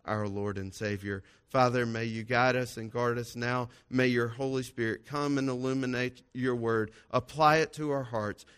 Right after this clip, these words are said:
so that we might go out differently than we came in.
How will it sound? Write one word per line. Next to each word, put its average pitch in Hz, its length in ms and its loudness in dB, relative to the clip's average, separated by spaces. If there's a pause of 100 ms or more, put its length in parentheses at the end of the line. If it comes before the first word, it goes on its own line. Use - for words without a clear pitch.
so 143 220 4
that 131 180 0
we 135 180 4
might 135 320 0
go 127 200 -2
out 123 280 -2
differently 107 640 -4 (260)
than 127 220 2
we 117 120 0
came 117 360 -4
in. 110 300 -2